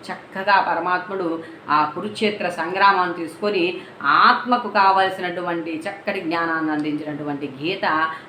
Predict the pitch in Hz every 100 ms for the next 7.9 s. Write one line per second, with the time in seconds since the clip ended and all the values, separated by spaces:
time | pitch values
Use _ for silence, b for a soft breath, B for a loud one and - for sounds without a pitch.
0 | - 135 139 139 160 156 147 147 147 143
1 | B B - - - - - - - -
2 | - 220 208 185 185 185 - - 202 196
3 | 202 202 208 202 165 - - - 170 175
4 | 196 180 233 269 277 226 208 - 302 302
5 | 320 294 240 214 214 190 165 147 147 202
6 | 208 156 240 381 - 285 - 269 262 247
7 | 214 202 185 180 185 185 175 156